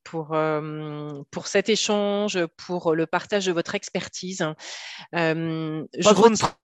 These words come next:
Speaker 2: transhumanisme, redit autrement. On n'a pas besoin de se faire greffer des puces de partout. On a le même cerveau qu'Einstein ou que Gandhi ou que Bouddha.
Speaker 1: Mm.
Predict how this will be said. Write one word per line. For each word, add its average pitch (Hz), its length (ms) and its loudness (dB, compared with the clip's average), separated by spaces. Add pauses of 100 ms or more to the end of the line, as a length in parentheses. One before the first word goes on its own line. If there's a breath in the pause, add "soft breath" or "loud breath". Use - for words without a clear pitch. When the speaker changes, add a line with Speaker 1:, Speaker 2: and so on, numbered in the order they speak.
(120)
Speaker 2:
transhumanisme, 180 840 4
redit 135 300 0
autrement. 135 340 -2
On 123 60 -2
n'a 151 100 4
pas 196 120 4
besoin 185 180 2
de 165 60 -4
se 160 100 -2
faire 147 180 -2
greffer 151 380 -4
des 135 100 -2
puces 143 280 -6
de 123 80 -6
partout. 143 520 -4 (540 loud breath)
On 160 200 4
a 165 80 6
le 165 60 2
même 196 220 4
cerveau 160 320 2
qu'Einstein 156 600 -2
ou 135 60 -6
que 139 120 -4
Gandhi 135 480 -2
ou 120 100 -4
que - 140 -8
Bouddha. 113 380 0
Speaker 1:
Mm. 165 40 -12